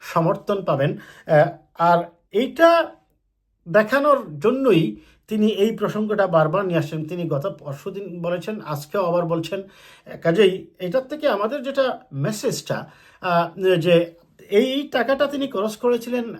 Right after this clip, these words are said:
আমাদের জন্য, যেটা আমি বলবো, আহ, মূলত বাংলাদেশে গণতন্ত্র প্রতিষ্ঠিত করার জন্য। কিন্তু গণতন্ত্র কি আদৌ প্রতিষ্ঠিত হয়েছে? যদি আমি বলি যে মার্কি-, আহ, মার্কিন যুক্তরাষ্ট্র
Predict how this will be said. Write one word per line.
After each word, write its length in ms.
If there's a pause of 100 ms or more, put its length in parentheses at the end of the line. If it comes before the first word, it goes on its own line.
(160)
আমাদের 440
জন্য, 320
যেটা 200
আমি 160
বলবো, 420 (380)
আহ, 160
মূলত 320 (360)
বাংলাদেশে 440
গণতন্ত্র 880
প্রতিষ্ঠিত 580
করার 260
জন্য। 200
কিন্তু 160
গণতন্ত্র 500
কি 320
আদৌ 320
প্রতিষ্ঠিত 500
হয়েছে? 500 (320)
যদি 240
আমি 180
বলি 260
যে 100
মার্কি-, 420
আহ, 260
মার্কিন 400
যুক্তরাষ্ট্র 680